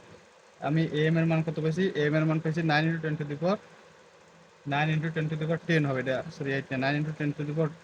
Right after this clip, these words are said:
ten হবে। Nine into ten to the power ten into এক্স বারের মান কত পেয়েছি? চার হাজার। কত পেয়েছি?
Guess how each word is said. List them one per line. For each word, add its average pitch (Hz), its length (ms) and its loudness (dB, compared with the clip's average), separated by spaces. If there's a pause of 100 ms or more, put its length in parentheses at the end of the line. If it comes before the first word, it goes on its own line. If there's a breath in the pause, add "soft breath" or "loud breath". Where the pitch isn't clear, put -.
ten 147 240 2
হবে। 123 160 -6 (840)
Nine 143 420 0
into 147 140 -2 (120)
ten 143 180 0
to 147 140 -4
the 139 120 -4
power 170 200 0 (840)
ten 147 240 2 (560)
into 139 160 -6 (140)
এক্স 135 200 -4
বারের 156 160 0
মান 151 200 -2
কত 156 120 -6
পেয়েছি? 165 300 -2
চার 147 140 2
হাজার। 123 220 -2
কত 139 140 -10
পেয়েছি? 170 260 -2